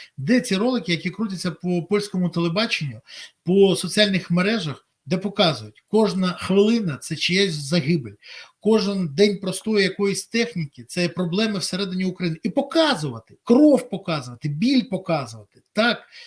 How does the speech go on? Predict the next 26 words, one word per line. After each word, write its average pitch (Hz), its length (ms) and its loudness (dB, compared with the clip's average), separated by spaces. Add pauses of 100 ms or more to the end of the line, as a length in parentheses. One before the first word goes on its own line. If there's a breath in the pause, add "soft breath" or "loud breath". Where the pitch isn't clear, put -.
(220 loud breath)
це 233 160 2
цинічно, 240 680 2
але 202 160 2
це 226 200 -2
працює. 214 800 0 (1040)
Де 262 640 2
співпраця 226 800 -2
з 147 80 -4
лідерами 208 380 0
суспільної 180 560 -2
думки 180 400 -2
в - 60 -6
Польщі, 247 480 -2
які 180 240 -4
на 202 140 -2
боці 220 360 -4
України, 185 600 -4 (280 loud breath)
на 196 260 0
рівні 247 400 0
нашої 196 420 0
держави? 180 560 -2
Цього 165 200 -8
теж 190 280 -10
немає. 143 340 -10 (640)
І, 190 340 -4 (180)
знаєте, 240 400 -4